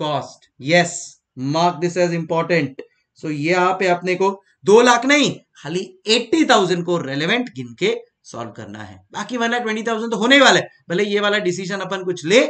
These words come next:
कि ना ले। But direct material, direct labor cost, variable overheads का इन्फॉर्मेशन दे दिया है। Material cost are on C I F basis since the books are exempt from G S T, hence credit is neither booked nor claimed by printing division। So बराबर है,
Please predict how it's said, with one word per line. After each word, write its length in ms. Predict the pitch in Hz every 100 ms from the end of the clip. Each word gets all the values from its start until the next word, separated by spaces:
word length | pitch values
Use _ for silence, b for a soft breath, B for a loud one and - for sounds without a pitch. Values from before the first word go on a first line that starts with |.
| B B -
कि 100 | 151
ना 220 | 120 101
ले। 60 | 98 _ b b
But 240 | - 170 170
direct 280 | 185 240 226
material, 460 | 220 226 226 226
direct 260 | 196 202 214
labor 220 | 202 208 208
cost, 240 | 202 185
variable 400 | 180 190 196 190
overheads 260 | 185 180 -
का 60 | 180
इन्फॉर्मेशन 520 | 165 165 160 147 147
दे 140 | 131
दिया 200 | 110 107
है। 160 | 101 _ _ b b b b -
Material 400 | 202 294 302 285
cost 260 | 247 240 247
are 40 | 233
on 100 | 233 233
C 100 | 220
I 80 | 226
F 40 | 208
basis 340 | 202 190 208
since 160 | 208 190
the 60 | 180
books 180 | 190 - 196
are 40 | 180
exempt 360 | 143 220 233
from 140 | 220 190
G 40 | 175
S 100 | 170 170
T, 100 | 165
hence 180 | 160 -
credit 320 | 175 180 220 202
is 100 | 175
neither 240 | 165 165 170 143
booked 180 | 160 151
nor 80 | 151 147 226
claimed 240 | 220 139 b b -
by 100 | 151 151
printing 340 | 143 139 175 147
division। 340 | 117 110 120 95
So 100 | -
बराबर 300 | 226 233 233
है, 100 | 214